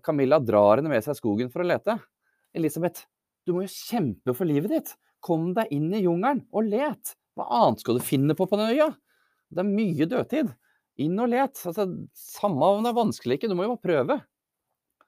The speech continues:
For hva skjer når de prøver? Jo da, de finner immuniteten. Eller Elisabeth finner immuniteten.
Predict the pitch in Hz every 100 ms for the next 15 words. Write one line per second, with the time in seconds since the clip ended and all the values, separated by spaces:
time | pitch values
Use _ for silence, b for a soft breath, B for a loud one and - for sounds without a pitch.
0 | _ _ _ 233 247 208 - 170 156 160
1 | 160 185 262 127 165 277 285 285 - 101
2 | 98 107 170 208 240 339 262 _ _ -
3 | 160 101 107 143 156 233 - 233 143 135
4 | 123 120 104 120